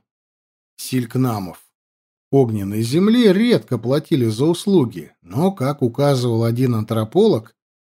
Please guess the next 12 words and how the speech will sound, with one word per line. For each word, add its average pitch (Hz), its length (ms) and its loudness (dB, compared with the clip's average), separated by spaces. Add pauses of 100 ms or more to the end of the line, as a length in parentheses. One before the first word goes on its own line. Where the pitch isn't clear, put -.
(180)
старались 170 640 -2
воздерживаться 127 880 -2
от 113 100 -6
всего, 110 520 -2
что - 180 -4
могло 135 380 0
не 233 160 4
понравиться 135 840 0
шаману 190 760 -2 (220)
или 220 280 2
рассердить 123 920 -4
его. 98 480 -4